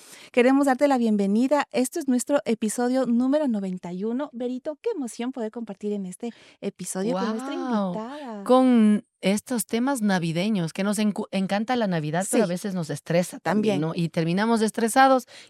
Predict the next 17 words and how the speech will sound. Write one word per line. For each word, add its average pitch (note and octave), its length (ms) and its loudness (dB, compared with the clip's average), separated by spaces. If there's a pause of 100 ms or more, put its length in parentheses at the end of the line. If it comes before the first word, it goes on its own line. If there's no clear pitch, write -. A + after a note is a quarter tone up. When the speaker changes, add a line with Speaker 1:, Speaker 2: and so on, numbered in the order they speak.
Speaker 2:
y F3+ 80 -6
luego G3 320 4
con D#3 140 -6
culpa. F#3+ 380 -2
Speaker 1:
<laughs> A#3+ 400 -4
Speaker 2:
Y F3+ 40 6
eso G#3 240 4
es A#3 80 0
lo G#3 120 2
que D#3+ 160 -2
no E3 280 2
queremos, D3+ 540 -6
no E3 160 0
queremos G3 420 2
eso. F#3+ 220 -2
Por F3+ 120 0
eso, F#3 240 -2